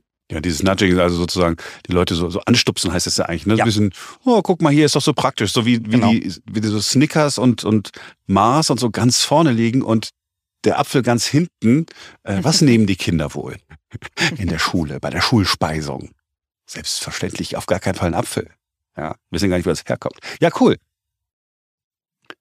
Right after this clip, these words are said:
Speaker 1: Sehr schön. Also, wir sind, wenn wir jetzt zusammenfassen, sagen wir so, okay, Europa geht,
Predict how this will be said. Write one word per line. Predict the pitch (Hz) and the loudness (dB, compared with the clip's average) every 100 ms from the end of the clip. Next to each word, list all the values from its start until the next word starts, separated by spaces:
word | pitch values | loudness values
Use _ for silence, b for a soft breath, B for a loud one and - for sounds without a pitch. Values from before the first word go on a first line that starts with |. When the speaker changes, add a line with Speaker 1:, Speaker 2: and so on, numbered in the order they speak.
| _ _ _ - | _ _ _ -4
Speaker 1:
Sehr | 147 165 | 0 2
schön. | - 87 | 2 2
Also, | 120 110 85 | 2 2 0
wir | 107 | 0
sind, | 151 175 131 123 | 0 0 -2 2
wenn | 143 | 4
wir | 160 | 4
jetzt | 151 | 2
zusammenfassen, | 143 151 190 180 165 | 2 2 2 0 2
sagen | 160 160 | 2 2
wir | 156 147 | 0 -2
so, | 139 139 | -2 -4
okay, | - 120 98 _ - _ _ - | 0 -2 -2 _ -20 _ _ 0
Europa | 113 143 165 | 2 2 0
geht, | 139 143 | -2 -4